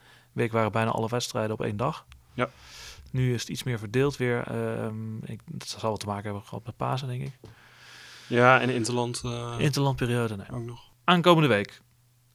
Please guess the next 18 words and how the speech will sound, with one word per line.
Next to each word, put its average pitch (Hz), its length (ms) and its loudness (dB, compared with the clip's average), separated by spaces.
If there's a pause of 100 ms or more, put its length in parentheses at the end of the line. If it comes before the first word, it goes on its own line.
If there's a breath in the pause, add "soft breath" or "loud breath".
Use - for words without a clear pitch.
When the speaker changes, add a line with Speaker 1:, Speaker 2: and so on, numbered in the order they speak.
(180)
Speaker 1:
Dus 127 360 0
een 139 80 0
nieuw 135 120 2
programma 160 380 2
begint 147 260 2
op 120 60 0
vrijdag 143 420 8
met 123 100 0
New 143 240 4
England 143 360 2
Revolution 131 580 2
tegen 107 260 2
Montreal 117 380 0
Impact 123 460 -2
en 123 280 0
Atlanta 131 420 0
United 123 440 0
L 120 40 -2